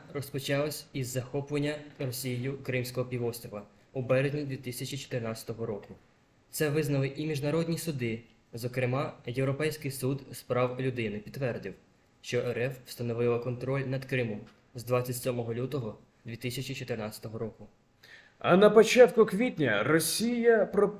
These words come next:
Speaker 2: приступила до реалізації плану Новоросія. Почалося військове захоплення території східних областей України. Путін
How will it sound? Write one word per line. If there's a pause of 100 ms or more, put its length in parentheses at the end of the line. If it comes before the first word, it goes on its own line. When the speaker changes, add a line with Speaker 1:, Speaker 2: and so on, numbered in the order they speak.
(160)
Speaker 2:
приступила
до
реалізації
плану
Новоросія. (300)
Почалося
військове
захоплення
території
східних
областей
України. (360)
Путін